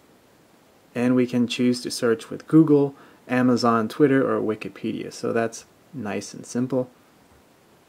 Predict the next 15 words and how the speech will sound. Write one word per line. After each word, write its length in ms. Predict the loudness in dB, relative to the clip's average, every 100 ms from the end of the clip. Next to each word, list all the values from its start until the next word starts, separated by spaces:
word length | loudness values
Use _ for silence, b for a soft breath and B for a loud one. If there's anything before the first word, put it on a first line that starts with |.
| -10
And 240 | -6 -4
another 400 | -2 0 2 2
thing, 340 | 0 -2 -4 -6 b b b
if 160 | -12 -4
we 140 | -4
press 240 | -2 -4 -2
the 100 | -2
menu 300 | 2 2 2
button 220 | 0 -2
again 340 | -2 0 -2
when 160 | -2 -2
we're 220 | -4 -4 -6
in 120 | -4
a 60 | -2
page, 420 | -2 -2 -4